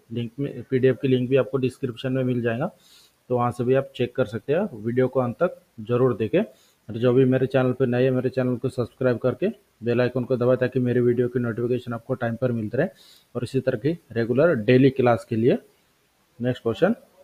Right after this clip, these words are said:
Sir John Valli, who was murdered by Madan Lal Dingara in London, was रिक्त स्थान। जैसे question में पूछा गया कि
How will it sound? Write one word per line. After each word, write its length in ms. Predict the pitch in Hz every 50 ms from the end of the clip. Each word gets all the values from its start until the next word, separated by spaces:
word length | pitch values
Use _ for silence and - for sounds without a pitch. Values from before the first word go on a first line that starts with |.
| _ _ _ _ _ _ _ - _ _ _ _ _ _ _ _ _ _ _ _ _ _ _ _ _ _ _ _ _ _ _ _ _ _ _ _ _ _ _ _ _ _ _ _ _ _ _
Sir 140 | 135 127 123 123 104
John 260 | 139 147 175 214 214 - - - - -
Valli, 420 | 110 120 123 127 131 135 143 143 131 120
who 180 | 110 131 143 143 127 117 131
was 260 | 143 143 143 - - - _ _ _ _ _ _
murdered 460 | 117 117 120 120 131 135 135 127 117
by 160 | 123 135 165 220 - - - - _ _ _ _ _ _ _ _ _ _ _ 120
Madan 400 | 120 120 120 117 135 135 131 127
Lal 240 | 127 127 123 113 - - - - _ _ _ 110
Dingara 440 | 101 123 123 127 127 127 127 131 131
in 220 | 131 131 135 131 123
London, 420 | 120 120 120 113 120 113 107 95 98 - - _ _ _ 113
was 260 | 110 117 120 117 113
रिक्त 260 | 123 117 113 - - 127
स्थान। 320 | 113 - - 117 110 110
जैसे 180 | 117 110 117 131
question 260 | 120 120 - - 131
में 100 | 131 127 -
पूछा 240 | - 120 - 135 127
गया 160 | 123 120 117
कि 160 | - - 170